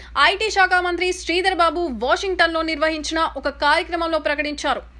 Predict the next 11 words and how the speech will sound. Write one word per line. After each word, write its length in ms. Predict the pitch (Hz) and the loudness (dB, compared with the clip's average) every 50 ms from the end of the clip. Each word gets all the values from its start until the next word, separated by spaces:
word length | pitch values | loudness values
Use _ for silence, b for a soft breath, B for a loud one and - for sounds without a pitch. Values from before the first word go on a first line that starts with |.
| - 226 208 | -16 -10 -4
గ్లోబల్ 340 | 247 269 285 294 330 320 302 - 311 | -2 0 2 2 0 0 0 0 0
తెలంగాణ 380 | 294 302 330 349 339 339 330 320 - 294 | 0 2 2 0 0 0 0 0 -2 -2
అసోసియేషన్ 600 | 294 294 320 294 - 339 320 311 - 330 311 294 - | -6 -6 -8 -6 -4 -4 -4 -2 -2 -4 -4 -2 0
చైర్మన్ 380 | 339 302 302 302 311 330 349 370 370 B B B B B - | 0 0 2 0 -2 -4 -4 -4 -6 B B B B B 2
కల్వల 340 | 349 339 370 392 415 415 403 349 269 320 | 4 4 4 4 2 0 0 0 -2 -4
విశ్వేశ్వర్ 500 | 330 330 - 403 415 415 403 392 339 359 | -4 -2 0 0 0 0 0 -2 0 0
రెడ్డి 200 | 349 311 339 339 330 | 0 0 0 -2 -2
నిర్వహించిన 460 | 330 311 320 330 330 320 320 - 339 311 302 - | 0 0 0 0 0 -2 -4 -4 -4 -4 -2 2
కార్యక్రమానికి 680 | 269 285 320 330 320 320 311 311 311 311 294 330 330 349 370 370 B B B B B - | 2 2 2 2 0 -2 0 0 -2 -4 -4 -4 -4 -4 -4 -6 B B B B B -8
శ్రీధర్ 360 | - - 403 427 403 427 427 370 | -4 -2 0 0 0 0 2 4
బాబు 200 | 381 370 359 370 | 4 4 4 2